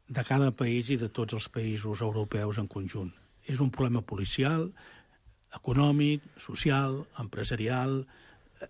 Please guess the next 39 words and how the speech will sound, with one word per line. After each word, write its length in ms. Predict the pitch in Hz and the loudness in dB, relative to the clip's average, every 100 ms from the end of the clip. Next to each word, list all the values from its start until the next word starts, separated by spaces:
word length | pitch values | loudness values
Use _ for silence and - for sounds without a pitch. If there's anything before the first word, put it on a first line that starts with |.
| - - | -14 -4
de 180 | 139 | 2
tot 180 | 131 - | 4 4
tipus, 440 | - 113 117 101 127 | 2 0 -2 -6 -4
no? 180 | 196 - - | -6 -6 -8
És, 120 | 127 | -6
és, 180 | 135 120 | -6 -4
és 120 | 139 | -2
a 40 | 131 | 0
dir, 120 | 117 - | 0 -2
és, 160 | 147 - - | -2 -2 -2
són 200 | 170 170 | 0 2
tots 180 | 156 131 | 0 -2
aquests 240 | 107 - | -4 -6
factors. 460 | 98 - 104 98 - - - _ | -8 -10 -12 -12 -16 -20 -20 _
De 80 | 147 | 4
moment, 240 | 131 139 180 | 6 6 4
la 100 | 143 | 4
gent 240 | 131 123 | 4 2
que 120 | - 113 | 2 0
ve 120 | 110 | 0
cap 160 | 104 | -2
aquí, 260 | 107 - 131 220 - _ _ - | -4 -2 -2 -4 -8 _ _ -8
home, 200 | 131 120 - - - _ | -6 -6 -12 -20 -20 _
en 60 | - | -12
principi, 500 | - - - - 151 185 - _ _ _ | -8 -8 -6 0 2 0 -6 _ _ _
que 100 | - | -8
no 100 | 98 | -6
s'ofeguin 520 | - - - - 165 - - _ _ _ _ - | -6 -2 0 4 4 4 -8 _ _ _ _ -12
i 80 | 120 | -8
que 120 | - | -8
siguin 380 | - 101 113 117 | -8 -6 -4 -6
acollits 420 | - 98 98 147 | -6 -6 -4 2
en 80 | 147 | 2
lo 80 | |
possible. 500 | 110 - 131 139 123 98 - - - - - - - - | 2 0 -2 0 -2 -4 -14 -20 -20 -20 -20 -20 -20 -14
Això 160 | - - | -12 -2
com 120 | 151 | 2
a 60 | 127 | 4
mínim. 280 | 147 156 | 4 4